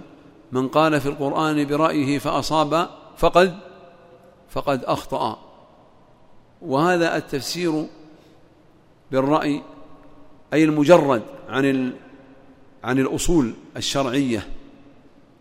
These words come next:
والاعتبارات المرعية في التفسير، وهذا يوجد لا سيما في هذا العصر كثيراً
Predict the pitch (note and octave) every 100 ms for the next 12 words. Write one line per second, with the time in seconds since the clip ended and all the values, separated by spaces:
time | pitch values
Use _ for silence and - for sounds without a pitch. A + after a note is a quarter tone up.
0 | _ C3 C#3+ A2+ - C3 C#3 C#3 C3+ C3
1 | C3+ B2+ D3 A#2 B2 - B2 - - B2
2 | F2+ - - - - - - _ - C#3+
3 | E3+ E3 F3 - - - - - - -
4 | - - - - D#3 F3+ D#3 D3 C#3+ D3+
5 | - D#3+ D3 E3 D#3 D3+ C#3+ D3 C#3+ B2+
6 | D3+ - C3+ - - - - - C#3 F3
7 | D3 A#2+